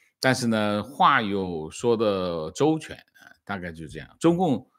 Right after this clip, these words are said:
最擅长干这种事情啊。那么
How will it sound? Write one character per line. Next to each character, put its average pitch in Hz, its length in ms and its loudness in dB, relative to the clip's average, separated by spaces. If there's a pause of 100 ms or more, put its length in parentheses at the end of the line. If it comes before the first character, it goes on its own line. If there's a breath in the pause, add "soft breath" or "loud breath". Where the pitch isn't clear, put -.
(180)
最 143 160 0
擅 117 220 2
长 87 140 -4
干 92 160 -6
这 107 140 -10
种 69 120 -10
事 - 160 -14
情 - 260 -16
啊。 - 80 -20 (2250)
那 120 120 0
么 113 960 4